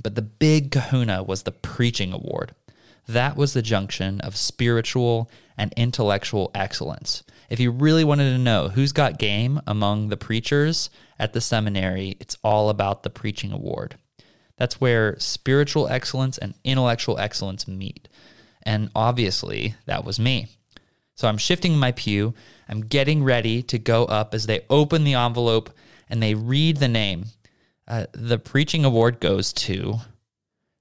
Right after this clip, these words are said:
Jenna Hughes, my lovely wife.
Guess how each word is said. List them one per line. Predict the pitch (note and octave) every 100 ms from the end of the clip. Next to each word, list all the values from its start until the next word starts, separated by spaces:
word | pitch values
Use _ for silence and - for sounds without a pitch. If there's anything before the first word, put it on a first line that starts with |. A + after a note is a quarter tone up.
| _ -
Jenna | C#3+ C3 C3+ C3+ C#3 - _
Hughes, | - - C3 A#2 G#2+ D#2+ - - - - _ _ _ _ _ _ _ _ _ _ _ _ -
my | G#2+
lovely | G#2 G2+ G2+
wife. | G2 G2+ G#2 - -